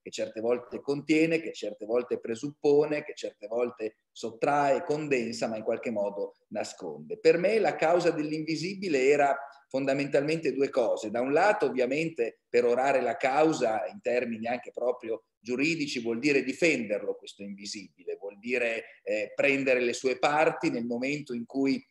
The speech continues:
sembra difficile trovarlo o sembra annullato appunto da queste pratiche di cui parlavo. Dall'altro però la causa è anche l'origine,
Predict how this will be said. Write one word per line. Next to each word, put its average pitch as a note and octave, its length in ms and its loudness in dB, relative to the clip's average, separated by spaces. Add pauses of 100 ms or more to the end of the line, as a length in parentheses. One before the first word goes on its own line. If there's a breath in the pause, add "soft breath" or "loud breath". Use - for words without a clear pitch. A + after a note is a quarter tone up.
(100)
sembra A#2+ 640 2 (220)
difficile C3 600 -4
trovarlo F3 680 2
o B2 220 6
sembra D3 460 0
annullato B2+ 640 0
appunto C3+ 400 -6
da A2 120 -4
queste - 300 -10
pratiche A#2 460 -6
di G2+ 120 -12
cui G#2+ 160 -12
parlavo. - 600 -10 (320 soft breath)
Dall'altro G#3 520 2
però D#3 220 4
la F3 160 4
causa D#3+ 380 2
è C#3 40 4
anche C#3+ 260 0
l'origine, C#3 600 -2